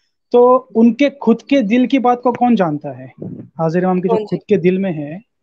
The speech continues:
Speaker 1: वो कौन जानेगा? तो बेशक
Speaker 2: जी।
Speaker 1: अल्लाह ही जानेगा ना।
Speaker 2: बिल्कुल, बेशक अल्लाह ही जाने और अल्लाह ही जानने वाला है।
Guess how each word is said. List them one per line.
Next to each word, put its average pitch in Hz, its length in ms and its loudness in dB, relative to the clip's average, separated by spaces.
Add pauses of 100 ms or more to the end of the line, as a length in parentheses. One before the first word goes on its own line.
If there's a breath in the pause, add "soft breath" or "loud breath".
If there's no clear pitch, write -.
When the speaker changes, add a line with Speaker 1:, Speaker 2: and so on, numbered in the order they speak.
Speaker 1:
वो 185 200 -4
कौन 202 180 -2
जानेगा? 180 460 -4 (1800)
तो 202 60 -4
बेशक 202 220 -2
Speaker 2:
जी। 240 60 0
Speaker 1:
अल्लाह 220 180 2
ही 254 80 -2
जानेगा 185 320 0
ना। 254 220 -8 (1800)
Speaker 2:
बिल्कुल, 233 440 -10
बेशक 233 380 -4
अल्लाह 226 240 -2
ही 247 200 -8
जाने 240 400 2
और 247 120 2
अल्लाह 220 220 2
ही 240 180 -4
जानने 226 360 2
वाला 226 280 2
है। 247 280 0